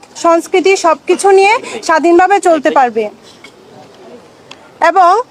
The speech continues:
পরবর্তী যে বি-, যে বিষয়টি উল্লেখযোগ্যপূর্ণ সেটা হচ্ছে মুক্ত জ্ঞান চর্চার ও স্বাধীন জীবন বিকাশে শান্তিপূর্ণ নিরাপদ ক্যাম্পাস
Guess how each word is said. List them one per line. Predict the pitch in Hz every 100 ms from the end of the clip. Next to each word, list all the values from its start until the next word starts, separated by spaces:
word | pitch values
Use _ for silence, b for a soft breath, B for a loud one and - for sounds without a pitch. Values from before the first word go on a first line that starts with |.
| -
পরবর্তী | 349 359 381 370 415
যে | 440
বি-, | 381 370 311
যে | 370
বিষয়টি | 320 339 392 381 403
উল্লেখযোগ্যপূর্ণ | 381 339 339 359 302 359 349 330 339
সেটা | 415 330 330
হচ্ছে | 349 311 392 403 - B -
মুক্ত | 311 359 - 427 370
জ্ঞান | 330 330
চর্চার | 320 370 311 392 381 403 392 -
ও | 311
স্বাধীন | 302 302 285 381 311
জীবন | 330 359 370
বিকাশে | 349 359 359 359 330 415 B B
শান্তিপূর্ণ | - 330 330 381 381 392 392
নিরাপদ | 349 339 349 392 392
ক্যাম্পাস | 349 311 294 359 466